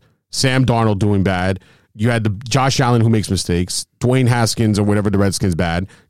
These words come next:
Daniel Jones is doing bad, which he's good, but he's doing bad. Um,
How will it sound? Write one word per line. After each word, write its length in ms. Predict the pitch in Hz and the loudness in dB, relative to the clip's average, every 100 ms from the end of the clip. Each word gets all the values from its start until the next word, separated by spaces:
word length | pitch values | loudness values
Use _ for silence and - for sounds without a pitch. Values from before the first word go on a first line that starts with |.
| _ - | _ -8
Daniel 300 | 113 131 131 | -2 0 2
Jones 320 | 113 120 113 | 2 2 2
is 80 | 101 | 0
doing 240 | 95 101 95 | 0 0 0
bad, 320 | 87 82 98 - | 0 -2 -4 -8
which 260 | - 104 - | -6 -6 -6
he's 160 | 139 117 | -6 -2
good, 340 | 180 156 107 | 0 0 0
but 80 | 104 | -2
he's 80 | 104 | -2
doing 160 | 107 92 | 0 0
bad. 240 | 80 95 - - - - | 0 -4 -6 -8 -6 -2
Um, 400 | 123 117 117 110 | 0 2 2 0